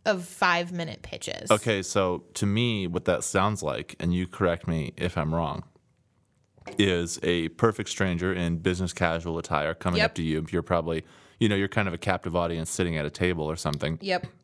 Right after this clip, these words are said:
Speaker 2: And they come up to you and just start telling you about the naughty bits of the book they've written.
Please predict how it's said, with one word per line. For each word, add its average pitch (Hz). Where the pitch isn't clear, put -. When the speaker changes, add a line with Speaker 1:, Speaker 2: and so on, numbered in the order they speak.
Speaker 2:
And 95
they 92
come 98
up 90
to 92
you 80
and 98
just 98
start -
telling 101
you 98
about 87
the 87
naughty 87
bits 82
of 85
the 82
book 80
they've 76
written. 80